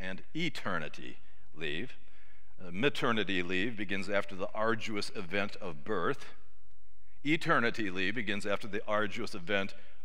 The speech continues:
of death, which for a Christian is like a new birth. In maternity leave, you get to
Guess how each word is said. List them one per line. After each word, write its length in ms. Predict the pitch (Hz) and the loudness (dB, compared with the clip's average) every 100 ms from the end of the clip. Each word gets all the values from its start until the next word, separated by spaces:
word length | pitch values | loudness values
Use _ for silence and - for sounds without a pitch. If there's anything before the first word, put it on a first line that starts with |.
| - | -2
of 240 | 98 85 | -2 -2
death, 340 | 117 92 117 113 | 0 2 0 0
which 220 | 165 - | -2 0
for 180 | 190 147 | 0 0
a 40 | |
Christian 460 | - 226 - 107 127 | 0 0 0 0 0
is 200 | - - - - | 0 0 -2 0
like 220 | 104 156 | 0 2
a 60 | 113 | 2
new 180 | 90 82 | 0 0
birth. 420 | 82 80 120 - - - - - - - - - - - - - - 147 | 0 0 0 0 -2 -2 -2 -2 -2 -2 -2 -2 -2 -2 -2 -2 -2 0
In 120 | 135 | 0
maternity 640 | 135 - 196 202 107 107 | 0 0 0 0 0 0
leave, 320 | 95 98 120 | 0 0 0
you 160 | 110 101 | 0 -2
get 220 | 98 127 | -2 -2
to 260 | - 110 | 0 0